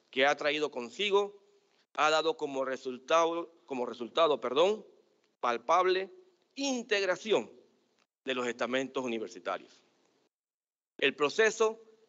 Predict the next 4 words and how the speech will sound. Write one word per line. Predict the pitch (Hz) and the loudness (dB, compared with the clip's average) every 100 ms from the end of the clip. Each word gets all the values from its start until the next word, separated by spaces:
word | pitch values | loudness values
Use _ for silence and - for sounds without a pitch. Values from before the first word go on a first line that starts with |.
| _ _ _ | _ _ _
en | 139 139 | -4 -4
sí | 247 247 | -2 2
mismo | 233 135 110 98 - _ _ _ - - _ _ _ | 2 2 -4 -8 -20 _ _ _ -20 -20 _ _ _
fomentó | - 127 127 120 123 180 185 | -6 -2 -2 0 2 2 2